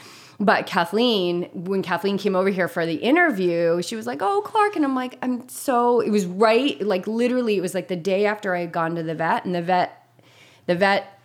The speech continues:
basically said, "This dog cannot be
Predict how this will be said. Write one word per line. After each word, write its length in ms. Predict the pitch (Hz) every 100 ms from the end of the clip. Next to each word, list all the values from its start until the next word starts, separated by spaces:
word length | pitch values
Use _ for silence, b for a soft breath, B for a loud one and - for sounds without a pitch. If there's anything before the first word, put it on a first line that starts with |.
| - -
basically 520 | 196 185 214 202 214
said, 400 | 196 190 165 160
"This 160 | 185 190
dog 280 | 190 180 180
cannot 360 | 190 165 -
be 320 | 185 165 156